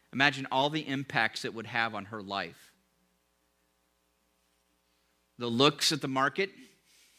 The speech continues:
right? I'm sure she caught those out of the corner of her eye.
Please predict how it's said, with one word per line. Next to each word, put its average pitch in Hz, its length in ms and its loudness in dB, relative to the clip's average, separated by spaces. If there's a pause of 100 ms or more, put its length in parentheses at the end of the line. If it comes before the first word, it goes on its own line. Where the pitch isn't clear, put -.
(1300)
right? 131 260 -2 (1400)
I'm 123 80 -10
sure 165 160 -6
she 143 160 -10
caught 113 260 -4
those 117 180 -8
out 110 100 -4
of 98 60 -8
the 104 60 -16
corner 104 300 -12
of - 80 -14
her 101 120 -8
eye. 98 300 -6